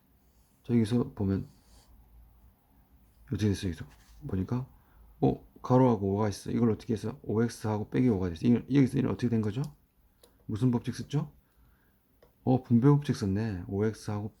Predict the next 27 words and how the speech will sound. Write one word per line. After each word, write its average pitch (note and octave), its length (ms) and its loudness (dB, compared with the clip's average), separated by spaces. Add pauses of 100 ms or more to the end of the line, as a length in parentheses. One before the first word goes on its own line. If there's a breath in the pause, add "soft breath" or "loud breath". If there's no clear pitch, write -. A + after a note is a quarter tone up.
(340)
이렇게 - 200 -12
곱해졌어. - 580 -10 (840 soft breath)
분배 G#2+ 220 4
법칙은 A#2+ 340 4
영어로 B2 440 0 (440 soft breath)
distributive A2+ 920 -4 (460)
property. - 560 -8 (1400)
그 A2 80 -8
다음에 A#2+ 220 4
여기서 G#2+ 200 2
이제 G#2 320 -2
어떻게 G2+ 280 -6
해야 F#2+ 60 -2
돼? F2 220 -10 (760 soft breath)
자, F2+ 200 -6
보니까 G#2 520 -4 (2000)
여기서 A#2+ 260 4
오 G#2+ 80 0
보니까 G#2 280 0
어, - 160 -4
X만 C#3+ 360 4
남았네? B2 540 0
그렇다는 B2 300 2
얘기는 G#2+ 180 2
어떻게 G2 200 -2
됐다는 F#2+ 340 -4
얘기죠? B2 260 -4